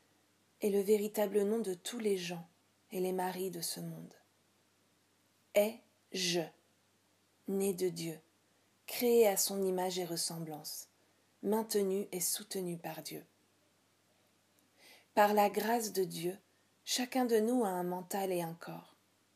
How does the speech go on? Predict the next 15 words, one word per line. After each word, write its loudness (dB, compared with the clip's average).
Ceux-ci -2
sont 0
les 2
instruments -2
qui -8
nous -2
ont -2
été 2
donnés 2
pour -6
des 0
objectifs -4
spécifiques -6
sur -6
Terre. -8